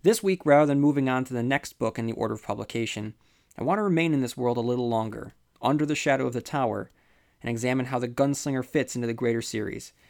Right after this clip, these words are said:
Casual fans, please note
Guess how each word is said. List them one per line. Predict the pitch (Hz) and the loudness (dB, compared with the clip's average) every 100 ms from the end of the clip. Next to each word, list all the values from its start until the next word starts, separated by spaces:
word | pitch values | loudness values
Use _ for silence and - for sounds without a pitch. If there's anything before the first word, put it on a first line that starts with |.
| _ _ _ | _ _ _
Casual | - 151 143 165 | -2 2 4 2
fans, | 160 160 147 107 98 - - _ - | 0 0 0 -2 -6 -16 -20 _ -10
please | - 151 151 | 2 4 4
note | 135 117 110 - | 2 2 0 -6